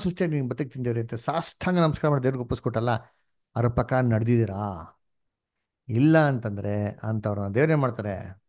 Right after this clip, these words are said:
ದೇವ್ರೇ ಸೇತಾನ್ ಕೈಲಿ ಒಪ್ಪಿಸ್ಕೊಡ್ತಾರೆ. ಯಾಕೆ ಅಂತಂದ್ರೆ ಇಂಥವರು ವಸ್ತ್ರ ಗಲೀಜಾಗಿರಂತ, ಇಂಥ ಗುಣಗಳು ಸರಿಯಾಗಿ ಮಾರ್ಪಾಡಾಗ್ದಿರಂತ ಇವ್ರು ಪರಲೋಕಕ್ಕೆ ಬರಕ್ಕೆ ಸಾಧ್ಯ ಅಂತ.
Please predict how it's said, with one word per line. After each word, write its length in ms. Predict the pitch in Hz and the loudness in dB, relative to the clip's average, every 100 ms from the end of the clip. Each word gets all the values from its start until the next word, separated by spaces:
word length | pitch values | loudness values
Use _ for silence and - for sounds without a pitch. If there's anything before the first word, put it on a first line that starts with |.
| - | -6
ದೇವ್ರೇ 340 | 104 113 113 104 | 0 2 2 -2
ಸೇತಾನ್ 380 | 117 117 104 | -4 -4 -4
ಕೈಲಿ 120 | 127 135 | -4 -4
ಒಪ್ಪಿಸ್ಕೊಡ್ತಾರೆ. 520 | 107 104 107 95 120 | -4 -6 -6 -4 -4
ಯಾಕೆ 160 | 117 | -2
ಅಂತಂದ್ರೆ 400 | 110 104 95 120 175 190 165 - _ _ _ _ _ 110 | -4 -6 0 4 8 8 6 0 _ _ _ _ _ -6
ಇಂಥವರು 960 | 107 107 110 107 113 175 196 196 196 - _ _ 107 | -4 0 2 4 6 8 8 6 2 -6 _ _ -8
ವಸ್ತ್ರ 340 | 120 - 214 214 | -8 -2 2 4
ಗಲೀಜಾಗಿರಂತ, 800 | 151 143 123 117 107 101 95 101 104 104 101 | 6 6 6 2 0 -4 -4 -2 -2 0 -4
ಇಂಥ 180 | 98 | -6
ಗುಣಗಳು 540 | 101 98 117 170 220 233 | -8 -4 0 2 4 4
ಸರಿಯಾಗಿ 540 | 180 175 175 175 175 | 4 4 4 0 0
ಮಾರ್ಪಾಡಾಗ್ದಿರಂತ 800 | 127 127 135 120 123 113 104 101 101 101 - - | -2 -2 -2 0 0 0 0 0 -2 -4 -12 -20
ಇವ್ರು 220 | - 104 | -6 -4
ಪರಲೋಕಕ್ಕೆ 440 | 101 104 110 113 110 | -2 0 0 -2 -4
ಬರಕ್ಕೆ 520 | 104 113 127 185 117 - | -2 -2 2 2 2 -2
ಸಾಧ್ಯ 260 | 107 104 101 | -4 -2 -2
ಅಂತ. 280 | 101 101 | -2 -4